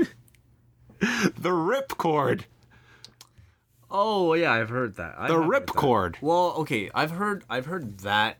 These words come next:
Speaker 2: movement, the arm drag thing that Okada does, referred to as the Rip Cord.
Speaker 1: Okay. Well, it's kind of a Rip Cord,
Speaker 2: I
Speaker 1: um, execution. Like, I can see that. There's a connection.
Speaker 2: Yes. I li-, I, I, I, I like it. I like it more than the Rainmaker knee,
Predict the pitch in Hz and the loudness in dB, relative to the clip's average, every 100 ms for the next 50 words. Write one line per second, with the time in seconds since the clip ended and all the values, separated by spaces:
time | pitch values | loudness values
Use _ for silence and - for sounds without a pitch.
0 | - - 95 110 131 160 113 - 85 92 | -14 -12 -8 -6 -6 -8 -8 -12 -6 -4
1 | 117 135 143 135 156 160 151 92 85 - | 0 2 2 2 -2 -2 -2 0 0 0
2 | 95 110 127 139 139 127 98 - 160 - | 0 0 0 -2 -4 -4 -4 0 0 2
3 | 101 82 80 73 90 95 - - - - | -2 -2 -6 -6 -6 -6 -8 -14 -14 -14
4 | - - 107 - 92 110 - - 196 269 | -14 -10 -8 -4 -2 -4 -6 -12 -6 -2
5 | 302 254 247 - 269 285 185 135 208 - | -2 -2 -2 -2 0 2 2 0 -2 -2
6 | 175 180 180 175 135 - - - _ _ | 0 2 4 2 0 -12 -20 -20 _ _
7 | _ 113 147 151 156 151 143 139 123 _ | _ 0 0 2 2 2 0 -2 -6 _
8 | _ _ _ - 165 - - - 160 - | _ _ _ -6 -4 -2 -2 0 0 0
9 | - 170 170 175 175 196 180 269 269 170 | 0 0 2 0 0 0 2 2 2 0
10 | 113 170 147 - 127 - - 180 160 - | 0 -2 -2 -4 -4 -2 -4 -2 -2 -4
11 | - - 127 160 160 - 139 - 175 196 | -12 -8 -2 0 0 0 -2 0 0 0
12 | 175 196 202 175 220 285 - - - 147 | 0 0 0 0 0 -2 -4 -6 -2 0
13 | 185 190 156 170 175 147 135 131 160 147 | 2 2 2 2 2 2 0 2 2 2
14 | 143 143 135 127 131 101 | 0 -2 -2 2 2 0